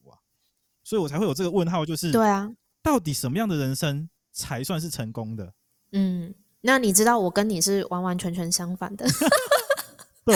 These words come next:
Speaker 2: 就是我们两个得到了一个，就是最后的结果，我们的选择是一样的，希望身边的人平安、健康、幸福、快乐。可是我们两个的个性是完全相反的。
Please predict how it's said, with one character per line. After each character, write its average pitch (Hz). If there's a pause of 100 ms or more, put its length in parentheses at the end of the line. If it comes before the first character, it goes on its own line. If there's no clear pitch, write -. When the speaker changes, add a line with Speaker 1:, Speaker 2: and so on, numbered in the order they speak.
(460)
Speaker 2:
就 392
是 427
我 254
们 247
两 233
个 226
得 233
到 294
了 262
一 254
个， 240
就 262
是 262
最 254
后 269
的 214
结 190
果， 202
我 196
们 196
的 220
选 208
择 175
是 208
一 190
样 202
的， 175
希 202
望 214
身 202
边 202
的 185
人 175
平 180
安、 185
健 190
康、 185
幸 180
福、 165
快 165
乐。 165
可 175
是 233
我 196
们 175
两 165
个 165
的 170
个 208
性 196
是 202
完 165
全 160
相 165
反 -
的。 240